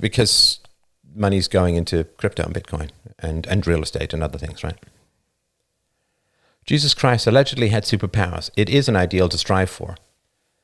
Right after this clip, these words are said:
Um, but the commandments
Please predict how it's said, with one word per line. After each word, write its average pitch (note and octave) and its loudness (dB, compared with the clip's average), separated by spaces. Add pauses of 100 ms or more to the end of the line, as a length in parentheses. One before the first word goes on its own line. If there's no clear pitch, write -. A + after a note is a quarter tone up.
(480)
Um, G2 2 (440)
but G#2+ 0
the A2+ 2
commandments A2 2